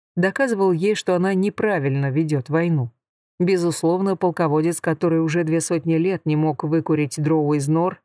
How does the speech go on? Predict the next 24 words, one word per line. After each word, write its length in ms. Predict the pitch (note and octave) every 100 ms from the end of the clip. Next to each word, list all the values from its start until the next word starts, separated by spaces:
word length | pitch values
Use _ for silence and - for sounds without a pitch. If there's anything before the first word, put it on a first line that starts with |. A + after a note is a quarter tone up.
| _
знал, 420 | D#3+ D#3+ E3+ G3
о 80 | G3
чём 320 | - D#3 C3+
говорил. 480 | C#3 D#3+ E3 C#3+ B2 _ _ _ _ _ _ _
«Данак», 920 | D#3 E3+ E3 E3 F#3 D#3+ - - - _ _ _ _
повторила 560 | F3+ - F3+ E3 D#3 D3+
Свеа 480 | - E3+ D#3+ D3
упрямо 560 | C#3 C3 F3+ G#3 G3+ F#3+ - _ _ -
и 100 | F#3+
невольно 420 | G3 A3 A#3 G#3
вздохнула, 840 | F#3 F3 G3 - F3+ D#3 C3 B2 - _ _ -
потому 340 | F3 E3 E3
что 220 | - F3
мысль 380 | E3 G#3 G#3 F3+
эту 220 | D#3+ D#3+
под 240 | C#3+ E3+ D#3+
разным 380 | F3+ E3+ E3
соусом 500 | D3+ G3+ G3+ - F3
преподносила 760 | D#3 F3 F3+ E3 E3 - F#3+ D#3+
собеседнику 720 | - D#3 D#3+ G3+ F#3 F3 F3
уже 240 | E3 F#3+ F3+
не 160 | G3
первый 400 | - E3+ C#3 C#3+
раз. 400 | D#3 C3+ B2 -